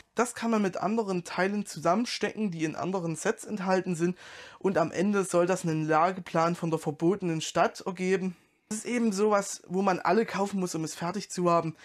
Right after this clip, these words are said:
Finde ich ehrlich gesagt nicht so toll. Ich habe dafür keine große Verwendung,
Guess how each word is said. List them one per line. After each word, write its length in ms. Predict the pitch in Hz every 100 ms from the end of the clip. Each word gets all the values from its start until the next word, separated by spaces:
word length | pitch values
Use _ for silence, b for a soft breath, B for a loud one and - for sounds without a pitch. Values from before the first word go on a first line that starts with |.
| B B B
Finde 360 | - - 175 175
ich 80 |
ehrlich 280 | 156 156 156
gesagt 340 | - 131 127 -
nicht 200 | 165 -
so 120 | 160
toll. 320 | - 165 156 B B B
Ich 200 | 214 254
habe 120 | 233
dafür 240 | 220 202 185
keine 300 | 196 220 226
große 380 | 180 185 -
Verwendung, 640 | 180 160 160 214 226 220